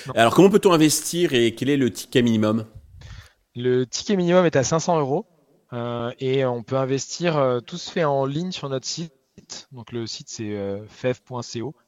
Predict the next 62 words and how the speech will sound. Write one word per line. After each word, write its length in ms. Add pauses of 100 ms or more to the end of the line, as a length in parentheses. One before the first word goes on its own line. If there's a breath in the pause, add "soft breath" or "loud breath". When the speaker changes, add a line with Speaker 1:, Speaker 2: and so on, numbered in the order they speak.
Speaker 1:
F 160
E 20
V 200
E 40
point 140
C 160
O. 80 (480 loud breath)
Et, 160
euh, 200
tout 140
se 80
fait 120
en 100
ligne 220
en 100
cinq 220
minutes. 480 (100)
Euh, 760
et, 260
euh, 160
donc, 180
les 80
gens 80
peuvent 160
investir 280
jusqu'à, 200
à 80
partir 220
de 60
cinq 140
cents 180
euros. 260 (440 loud breath)
Aujourd'hui, 520
la, 320
la, 240 (560 soft breath)
euh, 120
ça, 300
je 140
l'ai 80
pas 140
dit 100
tout 160
à 60
l'heure, 160
on 80
a, 260
on 140
en 120
est 80
à 140
sept 380
millions 320
d'euros, 380
euh, 120
collectés 400
depuis 300
le 260
début, 300
depuis, 300
euh, 260 (160)
dix-huit 240
mois, 240